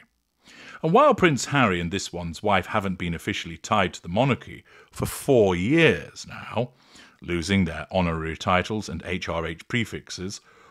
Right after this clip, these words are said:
following the late Queen Elizabeth's edict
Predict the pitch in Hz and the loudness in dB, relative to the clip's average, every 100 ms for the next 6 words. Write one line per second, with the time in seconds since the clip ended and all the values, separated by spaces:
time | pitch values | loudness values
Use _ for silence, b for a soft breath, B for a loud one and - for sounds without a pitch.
0 | b - 139 135 87 78 67 - _ _ | b 2 6 6 4 -2 -18 -20 _ _
1 | _ 92 92 82 - - 101 92 - 113 | _ -6 -6 -6 -10 -4 -2 -2 -4 -4
2 | 95 90 92 - 87 - 131 147 - - | -2 -2 -6 -10 -16 -10 -6 -4 -6 -16
3 | - | -20